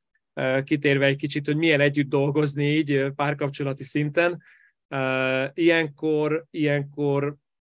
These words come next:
hogy mondjam, felvenni azt a, mert ugye szerepekben vagyunk mindannyian,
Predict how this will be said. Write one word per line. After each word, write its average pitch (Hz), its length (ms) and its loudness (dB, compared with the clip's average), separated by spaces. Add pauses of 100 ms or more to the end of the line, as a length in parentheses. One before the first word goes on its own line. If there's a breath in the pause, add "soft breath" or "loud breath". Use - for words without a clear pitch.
(720)
hogy 147 280 -2
mondjam, 131 460 -2 (420)
felvenni 151 540 0
azt 147 280 0
a, 131 320 -4 (500)
mert 147 120 -2
ugye 151 240 0 (320)
szerepekben 139 680 0
vagyunk 139 300 -2
mindannyian, 143 800 -2